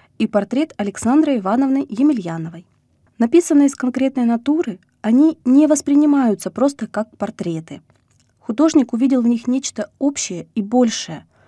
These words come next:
русскую народную красоту. Портреты Сурикова, в том числе и автопортреты, поражают своей обыденностью.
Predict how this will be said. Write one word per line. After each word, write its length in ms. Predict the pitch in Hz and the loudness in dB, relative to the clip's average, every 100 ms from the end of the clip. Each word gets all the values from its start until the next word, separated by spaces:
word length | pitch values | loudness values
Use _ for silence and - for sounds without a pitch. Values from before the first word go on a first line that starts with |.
| _ _ | _ _
русскую 460 | 214 302 - - 190 | -4 -2 -4 -8 -6
народную 460 | 190 240 269 254 | -2 -2 0 0
красоту. 600 | 240 220 - 220 - 175 160 _ _ _ | -2 -6 -6 -6 -6 -10 -10 _ _ _
Портреты 480 | 214 226 269 311 285 | -2 0 0 0 -2
Сурикова, 600 | - 349 285 - 170 160 | 0 0 0 -4 -12 -16
в 80 | - | -8
том 220 | - 240 | -2 0
числе 360 | 233 - - 220 | 0 -6 -6 -6
и 220 | - 196 _ | -6 -10 _
автопортреты, 920 | 226 311 - - 180 165 165 160 - _ _ | -4 -4 -4 -6 -8 -10 -12 -12 -18 _ _
поражают 500 | - 202 220 285 311 | -4 0 2 2 0
своей 380 | - 170 180 214 | -2 -8 -6 -6
обыденностью. 880 | - 196 208 196 175 165 160 - 151 | -10 -8 -6 -4 -6 -8 -10 -16 -18